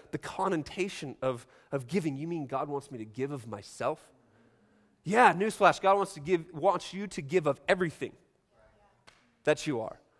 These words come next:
We're not just talking about finances. We're talking about time. We're talking about treasure. We're talking about talent. We're talking about a smile. You wanna talk about changing an atmosphere? I love what Seth was saying this morning.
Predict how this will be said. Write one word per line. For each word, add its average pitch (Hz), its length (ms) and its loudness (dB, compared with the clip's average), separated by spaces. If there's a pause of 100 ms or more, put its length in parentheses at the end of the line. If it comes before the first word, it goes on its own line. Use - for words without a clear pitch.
(320)
We're 254 80 4
not 294 140 8
just 202 120 -8
talking 190 220 12
about 147 200 6
finances. 156 600 4
We're 262 80 0
talking 202 360 8
about 147 220 6
time. 233 320 6
We're 226 80 4
talking 175 280 6
about 143 200 2
treasure. 233 340 2
We're 214 120 4
talking 196 280 6
about 151 240 2
talent. 226 380 6 (200)
We're 302 140 8
talking 277 440 10
about 214 260 12
a 147 60 2
smile. 226 920 8 (880)
You 220 60 0
wanna 269 160 8
talk 277 200 12
about 247 200 12
changing 240 400 0
an 220 80 2
atmosphere? 233 420 4
I 208 60 10
love 233 280 10
what 208 140 2
Seth 240 280 4
was 220 120 -2
saying 214 260 2
this 202 200 -2
morning. 240 240 4